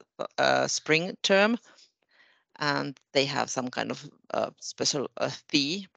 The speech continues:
for all these courses. And, and of course, there are theater, cinemas, whatever there is available,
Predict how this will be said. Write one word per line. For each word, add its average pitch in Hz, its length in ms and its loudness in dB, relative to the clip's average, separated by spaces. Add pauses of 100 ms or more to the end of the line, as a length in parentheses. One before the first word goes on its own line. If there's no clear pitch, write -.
for 123 320 0
all 117 200 2
these - 260 -4
courses. - 600 -10 (760)
And, 226 440 4 (240)
and 208 340 4
of - 180 -2
course, 208 220 2
there 196 180 2
are 196 280 2 (480)
theater, 202 320 4
cinemas, 196 800 -2 (160)
whatever 180 440 4 (640)
there 160 140 -2
is 170 120 -4
available, 147 640 -2